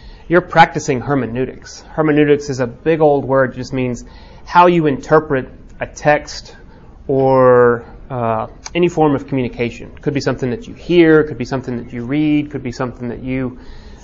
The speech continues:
uh, just absorb in some sort of apprehensive, there's a funny word, uh, capacity. Uh, and so hermeneutics.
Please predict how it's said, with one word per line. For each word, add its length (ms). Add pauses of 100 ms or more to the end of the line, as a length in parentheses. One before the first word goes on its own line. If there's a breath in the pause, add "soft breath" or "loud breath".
uh, 200
just 260
absorb 840 (180 loud breath)
in 140
some 200
sort 200
of 80
apprehensive, 960
there's 180
a 40
funny 220
word, 360 (160)
uh, 120
capacity. 760 (560 loud breath)
Uh, 380
and 140
so 220
hermeneutics. 800